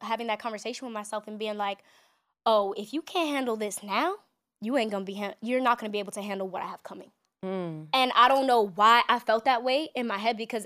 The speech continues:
Speaker 1: I was young. I don't know
Speaker 2: Right.
Speaker 1: why I felt that way. But
Speaker 2: But it was
Speaker 1: maybe
Speaker 2: in
Speaker 1: it was
Speaker 2: you.
Speaker 1: God in me
Speaker 2: Yeah.
Speaker 1: telling me, like,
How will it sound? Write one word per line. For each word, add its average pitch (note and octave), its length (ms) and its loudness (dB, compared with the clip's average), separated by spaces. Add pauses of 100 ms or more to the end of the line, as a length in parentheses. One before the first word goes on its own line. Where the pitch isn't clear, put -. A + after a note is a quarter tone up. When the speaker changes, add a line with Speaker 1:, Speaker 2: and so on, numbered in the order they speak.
(320)
Speaker 1:
I A3 60 -4
was G#3+ 200 -10
young. - 280 0 (360)
I A#3+ 60 6
don't B3+ 140 6
know A#3 120 2
Speaker 2:
Right. G#3 80 -4
Speaker 1:
why B3 260 8
I G#3+ 100 4
felt - 240 -6
that - 160 -10
way. - 100 -6 (520)
But G#3+ 140 4
Speaker 2:
But G#3 100 10
it G#3 100 6
was G#3 100 6
Speaker 1:
maybe C4 180 6
Speaker 2:
in - 60 2
Speaker 1:
it - 20 0
was A#3 120 4
Speaker 2:
you. E3+ 40 -6
Speaker 1:
God A3+ 440 6
in A3 160 -2
me G3 180 -6
Speaker 2:
Yeah. F#3+ 160 4
Speaker 1:
telling A3 220 4
me, G#3 80 -4
like, G3 220 0